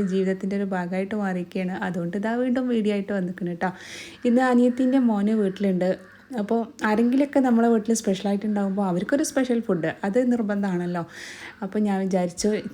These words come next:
സാധാ ചോറും കറിയൊക്കെ ആകുമ്പോൾ മക്കൾക്ക് അത്ര താല്പര്യം ഉണ്ടാവില്ല ബിരിയാണി ഉണ്ടാക്കാമെന്ന്. ബിരിയാണി ഇപ്പോഴത്തെ കാലത്ത് വലിയ സ്പെഷ്യൽ ഫുഡ് എന്നൊന്നും പറയാൻ പറ്റൂല, എന്നാലും മക്കളെ സന്തോഷിപ്പിക്കുക എന്നുള്ളത് മാത്രമാണ് കേട്ടോ ഇന്നത്തെ ഒരു ഫുഡിൻ്റെ പിന്നിലുള്ള രഹസ്യം.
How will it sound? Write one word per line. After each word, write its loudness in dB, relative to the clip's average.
സാധാ 2
ചോറും 4
കറിയൊക്കെ 2
ആകുമ്പോൾ 2
മക്കൾക്ക് -2
അത്ര -2
താല്പര്യം -2
ഉണ്ടാവില്ല -2
ബിരിയാണി 0
ഉണ്ടാക്കാമെന്ന്. -4
ബിരിയാണി 0
ഇപ്പോഴത്തെ 0
കാലത്ത് 0
വലിയ 4
സ്പെഷ്യൽ 0
ഫുഡ് 2
എന്നൊന്നും 2
പറയാൻ 0
പറ്റൂല, 0
എന്നാലും 0
മക്കളെ -2
സന്തോഷിപ്പിക്കുക 0
എന്നുള്ളത് 0
മാത്രമാണ് -2
കേട്ടോ -4
ഇന്നത്തെ 0
ഒരു 2
ഫുഡിൻ്റെ 0
പിന്നിലുള്ള 4
രഹസ്യം. 0